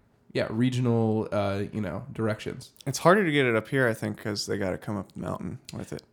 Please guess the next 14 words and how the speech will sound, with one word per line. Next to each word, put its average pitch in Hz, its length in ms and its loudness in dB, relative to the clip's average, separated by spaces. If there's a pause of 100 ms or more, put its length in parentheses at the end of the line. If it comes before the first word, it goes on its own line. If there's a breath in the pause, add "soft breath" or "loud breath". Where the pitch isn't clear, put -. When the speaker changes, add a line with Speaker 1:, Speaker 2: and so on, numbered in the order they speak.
(160)
Speaker 1:
Yeah. 123 440 -4
Well, 170 240 8
no, 214 120 4
there's 151 200 4
a, 143 120 6
there's 135 200 4
a, 120 240 2
one 147 220 2
of 262 60 2
them 202 120 2
is 127 100 2
made 120 180 2
in 107 100 -2
Shelby, - 520 0